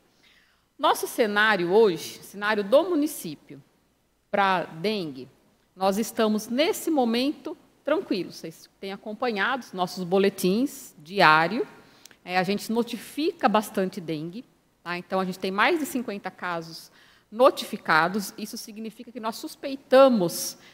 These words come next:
de mais de cinquenta pessoas até o presente momento,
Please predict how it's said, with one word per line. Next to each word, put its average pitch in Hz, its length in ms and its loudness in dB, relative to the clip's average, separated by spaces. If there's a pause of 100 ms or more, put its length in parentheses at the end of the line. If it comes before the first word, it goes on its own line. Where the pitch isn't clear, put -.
de 175 140 -12
mais 247 400 2
de 254 100 -4
cinquenta 208 480 -2
pessoas 160 720 -8 (100)
até 226 400 -4
o 320 60 0
presente 185 500 -8
momento, 233 480 -12